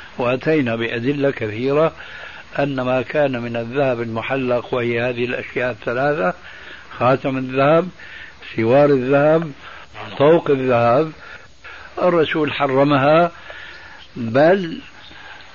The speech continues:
غضب على ابنته سيدة نساء العالمين إلا ما استثني وهي فاطمة، حينما رأى في يدها سلسلة من ذهب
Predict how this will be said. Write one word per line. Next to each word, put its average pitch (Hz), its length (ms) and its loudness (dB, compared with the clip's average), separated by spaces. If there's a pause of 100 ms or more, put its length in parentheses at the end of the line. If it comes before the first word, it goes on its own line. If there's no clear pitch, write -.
(360)
غضب 165 540 2
على 143 340 4
ابنته 135 920 -2 (340)
سيدة 143 520 2 (100)
نساء 139 340 -2
العالمين 127 720 0
إلا 139 260 -2
ما 120 140 -2
استثني 123 580 -2
وهي 120 340 0
فاطمة، 156 600 2 (1000)
حينما 160 340 4
رأى 147 320 6
في 123 200 0
يدها 131 500 2 (1500)
سلسلة 160 540 2
من 131 260 2
ذهب 127 260 2